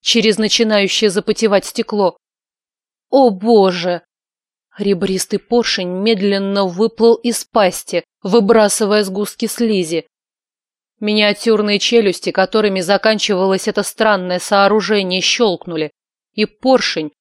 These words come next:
убрался в разинутую склизкую пасть чудовища. Мерзкая морда скрылась в темноте ниши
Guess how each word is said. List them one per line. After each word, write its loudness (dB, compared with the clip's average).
убрался 2
в 0
разинутую 0
склизкую -2
пасть 0
чудовища. -4
Мерзкая 0
морда -2
скрылась -2
в -20
темноте -2
ниши -4